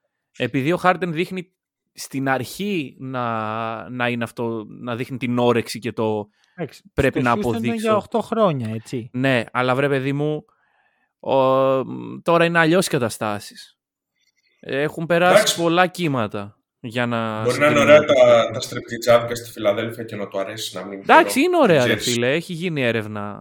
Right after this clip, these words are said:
Speaker 1: αλλά
Speaker 3: Α, κομπλέ.
Speaker 1: δεν
Speaker 3: Οπότε,
Speaker 1: ξέρω.
Speaker 3: ε,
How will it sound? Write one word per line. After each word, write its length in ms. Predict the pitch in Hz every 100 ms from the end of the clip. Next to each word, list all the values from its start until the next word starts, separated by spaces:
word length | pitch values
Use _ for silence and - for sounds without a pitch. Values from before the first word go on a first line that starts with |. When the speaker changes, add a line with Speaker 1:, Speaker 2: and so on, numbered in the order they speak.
| -
Speaker 1:
αλλά 680 | 139 151 156 156 156 156 156
Speaker 3:
Α, 60 | 151 151 110 113 - _ _
κομπλέ. 360 | 139 139 120 110 - -
Speaker 1:
δεν 160 | 214 240
Speaker 3:
Οπότε, 220 | 226 214
Speaker 1:
ξέρω. 140 | 131
Speaker 3:
ε, 200 | 165 160